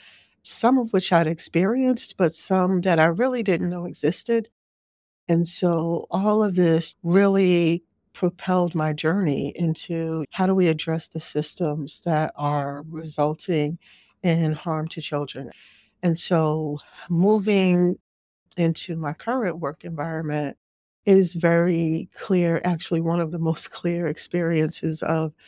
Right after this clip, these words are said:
just how all of the systemic pieces come together. And in this space, the district was asking questions,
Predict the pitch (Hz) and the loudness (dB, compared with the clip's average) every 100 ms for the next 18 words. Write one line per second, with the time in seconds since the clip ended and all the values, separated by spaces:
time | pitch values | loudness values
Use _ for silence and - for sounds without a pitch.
0 | - - _ - 180 - 170 165 170 170 | -20 -20 _ 0 0 0 -2 -2 -2 -4
1 | 170 151 151 - 170 - 165 156 - - | -4 -4 -6 -6 -10 -4 -2 -2 -4 -8
2 | 151 - 156 - - 151 151 175 135 143 | -8 -6 -8 -8 -6 -6 -6 -4 -4 -6
3 | 127 - _ _ _ _ _ _ _ _ | -10 -16 _ _ _ _ _ _ _ _
4 | 175 170 165 165 160 160 160 - - 185 | 0 2 2 0 -2 -2 -4 -8 0 2
5 | 175 170 156 - - 156 151 165 - 156 | 2 0 -2 -4 -6 -2 0 -2 -4 -6
6 | 147 156 - 185 185 175 156 170 165 - | -2 -2 -2 -6 -4 -2 -2 -2 -4 -6
7 | 170 160 143 156 - 233 240 240 | -6 -4 -6 -6 -4 -4 -4 -10